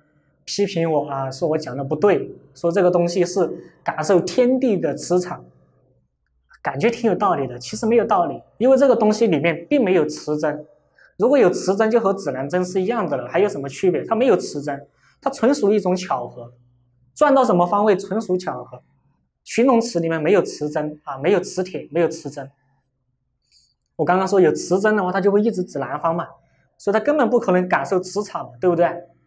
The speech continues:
你感受磁场，你最起码要有磁性嘛，就是一个铜的，就是一个铜的材质，没有任何其他的东西在这里面。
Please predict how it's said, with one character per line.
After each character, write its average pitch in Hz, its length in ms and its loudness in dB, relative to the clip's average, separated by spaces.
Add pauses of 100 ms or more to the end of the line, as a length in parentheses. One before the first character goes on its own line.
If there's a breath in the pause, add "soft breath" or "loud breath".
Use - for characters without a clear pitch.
你 269 80 -8
感 175 180 2
受 226 100 2
磁 233 220 -2
场， 185 220 -6
你 151 40 -4
最 185 160 -2
起 - 200 -8
码 160 120 -4
要 180 120 0
有 160 100 0
磁 151 260 -6
性 220 220 -6
嘛， 147 200 -12 (420)
就 302 160 2
是 302 120 -2
一 240 40 2
个 220 80 4
铜 180 340 -4
的， - 380 -4
就 311 160 -2
是 302 120 -4
一 233 40 0
个 202 80 2
铜 170 200 -6
的 214 80 2
材 147 280 -6
质， 147 260 -16
没 196 120 0
有 233 80 2
任 247 200 -4
何 165 140 -6
其 151 180 -12
他 156 80 -4
的 151 80 -4
东 147 160 -10
西 147 100 -8
在 147 140 -10
这 143 80 -12
里 131 140 -14
面。 135 200 -14